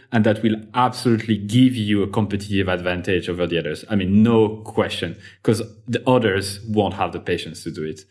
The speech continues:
So thanks for mentioning that. What are the top three resources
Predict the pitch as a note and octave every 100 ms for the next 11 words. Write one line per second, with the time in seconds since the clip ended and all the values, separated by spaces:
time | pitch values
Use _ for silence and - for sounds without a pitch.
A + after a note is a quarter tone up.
0 | _ _ - A2+ G#2 A#2 A2+ A2+ G#2 F#2
1 | - A2+ G2 F#2+ F#2 F2+ E2 D#2+ - -
2 | - A#2 D3+ D3+ C#3+ G#2+ - - A#2+ G#2+
3 | G#2 G#2 G#2 G#2 F#2+ G2+ F#2 -